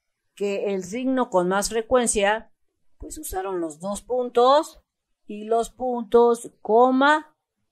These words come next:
y en una ocasión usaron el signo de admiración.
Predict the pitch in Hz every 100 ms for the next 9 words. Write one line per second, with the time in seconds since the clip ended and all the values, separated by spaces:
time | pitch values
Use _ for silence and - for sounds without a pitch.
0 | _ 175 175 196 233 233 214 202 170 208
1 | 220 226 196 220 220 233 247 220 156 -
2 | 190 202 196 180 190 190 185 180 180 170
3 | 131 127